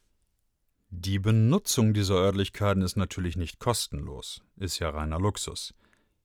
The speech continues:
Fünfmal duschen gibt es für elf Euro und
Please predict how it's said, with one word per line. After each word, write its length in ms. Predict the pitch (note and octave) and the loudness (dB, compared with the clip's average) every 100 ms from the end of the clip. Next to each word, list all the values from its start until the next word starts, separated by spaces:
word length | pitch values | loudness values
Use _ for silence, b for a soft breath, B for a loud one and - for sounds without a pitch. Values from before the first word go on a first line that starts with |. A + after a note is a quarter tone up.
| _ _ | _ _
Fünfmal 640 | - E3 G3 - G#2+ F#2 | -2 4 4 4 0 0
duschen 460 | D#2 D#2 - F3 F#3+ _ | -2 -6 -4 -4 -4 _
gibt 240 | - D#2 - | -8 -8 -8
es 140 | - | -10
für 240 | - - - | -8 -10 -6
elf 440 | G2 F#2 G2 - - _ _ - | -2 0 0 -4 -20 _ _ -2
Euro 420 | F2 D#2 - - _ _ _ _ _ _ | 0 -2 -6 -18 _ _ _ _ _ _
und 260 | G2+ D#2 | -4 -4